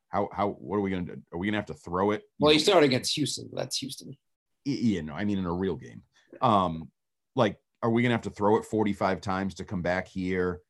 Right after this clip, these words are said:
Speaker 1: Can he do that? Or does that lead to, you know, taking
Speaker 2: The rookie
Speaker 1: chances?
Speaker 2: game and picks.
Speaker 1: Yes, yes. And again,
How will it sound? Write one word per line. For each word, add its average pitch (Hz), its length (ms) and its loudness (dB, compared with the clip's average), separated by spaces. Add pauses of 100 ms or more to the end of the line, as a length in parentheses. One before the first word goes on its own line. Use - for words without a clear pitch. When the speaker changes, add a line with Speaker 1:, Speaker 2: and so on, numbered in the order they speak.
(160)
Speaker 1:
Can 98 160 -2
he 98 100 -2
do 135 240 2
that? 113 360 6 (240)
Or 117 120 6
does 92 180 2
that 95 360 2 (580)
lead 98 500 -4
to, 90 540 -2 (300)
you 101 120 -2
know, 80 160 -4
taking 92 340 -2
Speaker 2:
The 151 60 4
rookie 165 220 6
Speaker 1:
chances? 139 180 2
Speaker 2:
game 139 220 6
and 127 160 2
picks. - 500 -2 (220)
Speaker 1:
Yes, 98 640 -2
yes. - 540 -4 (340)
And 151 140 6
again, 143 180 0